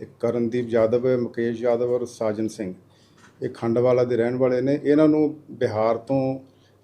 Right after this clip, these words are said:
ਨੇਪਾਲ ਭੱਜਣ ਦੀ ਫਿਰਾਕ ਵਿੱਚ ਗ੍ਰਿਫਤਾਰ ਕੀਤਾ ਗਿਆ ਸੀ।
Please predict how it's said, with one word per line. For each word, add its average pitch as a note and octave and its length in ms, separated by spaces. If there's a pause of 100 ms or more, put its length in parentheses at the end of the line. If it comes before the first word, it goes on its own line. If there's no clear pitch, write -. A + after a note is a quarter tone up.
ਨੇਪਾਲ B2 420
ਭੱਜਣ A#2 300
ਦੀ A#2 140
ਫਿਰਾਕ G#2+ 420
ਵਿੱਚ G#2+ 240
ਗ੍ਰਿਫਤਾਰ A2 400
ਕੀਤਾ - 320
ਗਿਆ - 200
ਸੀ। - 160